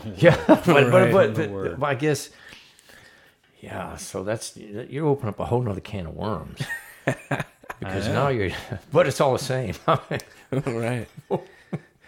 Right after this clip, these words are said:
Speaker 3: That's the thing is none of this is disconnected, and that's why I love the name of this podcast is that it's walking together. Because
Speaker 1: 'Cause we didn't, we didn't have a, we don't have a list of things that, like, we're not just going through a
Speaker 3: Right.
Speaker 1: checklist of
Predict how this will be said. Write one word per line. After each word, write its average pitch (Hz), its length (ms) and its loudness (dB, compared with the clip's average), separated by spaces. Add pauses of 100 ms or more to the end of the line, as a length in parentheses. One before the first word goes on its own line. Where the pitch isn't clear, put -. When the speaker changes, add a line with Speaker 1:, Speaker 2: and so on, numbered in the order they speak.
Speaker 3:
That's 190 200 0
the 233 80 2
thing 180 260 6
is 123 180 4
none 120 280 2
of 165 100 4
this 147 220 0
is 131 120 0
disconnected, 120 680 -2
and 120 100 -6
that's 120 220 -2
why 117 180 2
I 117 40 4
love 120 280 0
the 113 80 -2
name 117 300 -2
of 113 40 0
this 113 240 -2 (560)
podcast 113 680 0
is 117 60 -4
that 104 120 0
it's 92 140 -6
walking 113 580 -2
together. 104 500 -6 (420)
Because 120 580 -2 (260)
Speaker 1:
'Cause 113 160 -4
we 120 120 4
didn't, 196 280 0
we 180 120 2
didn't 226 160 -4
have 185 320 -2
a, 135 240 2
we 147 120 0
don't 175 160 -4
have 165 240 -2
a 165 60 2
list 147 460 -2
of 123 180 -6
things 143 320 -4
that, 104 240 -6
like, 117 180 0
we're 135 80 -6
not 139 180 -8
just 131 180 -8
going 131 200 -4
through 131 140 -4
a 120 60 0
Speaker 3:
Right. 143 260 0
Speaker 1:
checklist 131 300 -4
of 113 180 -4